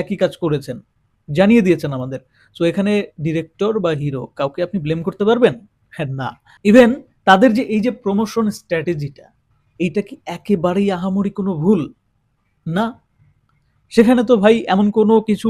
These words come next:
নাই এত বড় ব্লেম করা যায়। সেখানে তো এরকম কোনো ডেট দেওয়া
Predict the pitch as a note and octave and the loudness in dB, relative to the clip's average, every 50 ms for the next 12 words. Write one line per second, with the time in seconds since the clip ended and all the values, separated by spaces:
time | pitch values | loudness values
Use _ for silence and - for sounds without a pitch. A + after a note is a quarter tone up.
0 | G3+ F3 F3+ F#3+ F#3 F#3+ G3 - F3+ - - - G#3 E3+ D3+ F3 F3 G3 F3 D3 | 0 0 2 2 0 0 -2 -6 -8 -2 0 2 2 4 4 4 4 2 0 -2
1 | D#3 D#3 D3 C#3+ - C3+ B2+ C3 B2 - - - - F#3 E3+ G3+ G#3+ G#3 - G#3+ | -4 -6 -6 -6 -8 -10 -10 -10 -12 -16 -14 -8 -4 -2 0 0 0 2 4 4
2 | G3 F#3+ F#3+ - G#3 G3+ G3+ - F#3 F#3 F#3 D3 - E3+ E3 F3 E3 D#3 D3+ F3+ | 4 4 2 2 0 0 0 -2 -4 -4 -6 -4 -2 -2 -2 -2 -2 -4 -2 0
3 | F3 E3 | 0 0